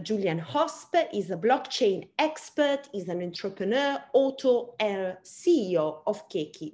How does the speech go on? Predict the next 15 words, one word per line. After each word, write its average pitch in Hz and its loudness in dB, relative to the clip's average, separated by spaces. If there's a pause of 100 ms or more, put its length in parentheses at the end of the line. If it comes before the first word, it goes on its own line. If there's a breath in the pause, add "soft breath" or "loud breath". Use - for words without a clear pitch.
DeFi. 165 -8 (640 loud breath)
Cake 185 6
DeFi. 160 -6 (540 loud breath)
<laughs> 285 2
Let 196 6
me 185 6
get 156 4
that 156 4
right. 135 0 (760 loud breath)
Okay, 320 4
so 240 6
I'm 269 4
gonna 294 4
introduce 240 0
you 214 2